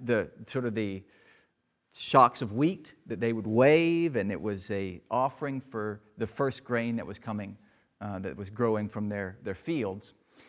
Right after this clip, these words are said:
And then on the Feast of Weeks, fifty days later, you would bring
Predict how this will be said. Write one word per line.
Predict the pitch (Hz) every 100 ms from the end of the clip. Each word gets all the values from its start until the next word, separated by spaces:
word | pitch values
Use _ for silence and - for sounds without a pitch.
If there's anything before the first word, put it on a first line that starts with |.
| -
And | 151 165
then | 190 208 -
on | 185 175
the | 156
Feast | 147 208 208 -
of | 135
Weeks, | 175 226 - - - - - _ _ _ -
fifty | 107 110
days | 123 135 135
later, | 202 214 127 151 - - _ -
you | 131 165
would | 170 131
bring | 151 160 156 147